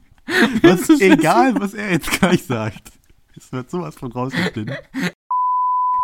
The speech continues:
Speaker 1: Scheiße. Scheiße. Also das wird auf jeden Fall rausgeschnitten. Das kann, das
Speaker 2: Das wurde jetzt schon rausgeschnitten.
Speaker 1: Das wurde, das wurde jetzt schon rausgeschnitten.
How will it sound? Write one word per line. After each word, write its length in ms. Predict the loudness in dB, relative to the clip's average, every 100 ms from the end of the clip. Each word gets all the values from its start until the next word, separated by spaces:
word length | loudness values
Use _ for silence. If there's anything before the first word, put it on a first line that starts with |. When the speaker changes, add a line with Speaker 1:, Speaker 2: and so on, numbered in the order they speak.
| -4 -8 -16 -16 -20 -20 -20 _
Speaker 1:
Scheiße. 760 | -20 -18 -20 -12 -12 -12 -20 -20 -20 -18 -18 -18 _ -20 _ -20 -20 -20 -20 -20 -20 -20 -20 _ _ -4 -4 -4 -12 _ -20 -18 0 0 0
Scheiße. 720 | -4 2 2 2 -2 -6 -6 -6 -8 -6 -2
Also 220 | 0 0
das 60 | -2
wird 100 | -2
auf 140 | -2 -2
jeden 380 | 0 2 0
Fall 220 | 0 0 0
rausgeschnitten. 680 | 0 -2 -4 -8 -8 -6
Das 120 | -8 -4
kann, 160 | -4 -4 -6
das 180 | -6 2
Speaker 2:
Das 240 | 4 4 4
wurde 280 | 4 4 2
jetzt 260 | 0 -2 -12
schon 80 | -16
rausgeschnitten. 680 | -14 -14 -14 -12 -6 -6 -2
Speaker 1:
Das 160 | 0
wurde, 460 | 2 2 2 0 -2 -8 -8 -4
das 140 | -4 4
wurde 300 | 6 6 4
jetzt 180 | 0
schon 80 | -6
rausgeschnitten. 760 | -4 -6 -6 -8 -4 -6 -6 -20